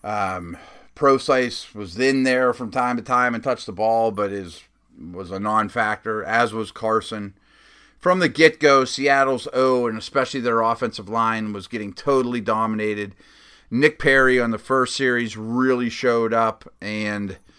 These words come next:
<sighs> I mean, Mike Daniels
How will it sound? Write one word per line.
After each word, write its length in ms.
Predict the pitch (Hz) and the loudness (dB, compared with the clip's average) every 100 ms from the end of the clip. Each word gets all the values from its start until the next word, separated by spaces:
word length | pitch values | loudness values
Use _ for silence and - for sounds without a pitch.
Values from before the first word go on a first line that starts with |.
| _ - - - _ _ _ | _ -20 -20 -20 _ _ _
<sighs> 640 | - - - - - - - | -12 -10 -8 -10 -12 -14 -6
I 80 | 113 | -6
mean, 400 | 107 92 - - | -6 -10 -16 -16
Mike 280 | 110 139 107 | -4 -2 -2
Daniels 720 | 101 107 113 92 85 78 - | -6 -6 -6 -6 -10 -12 -18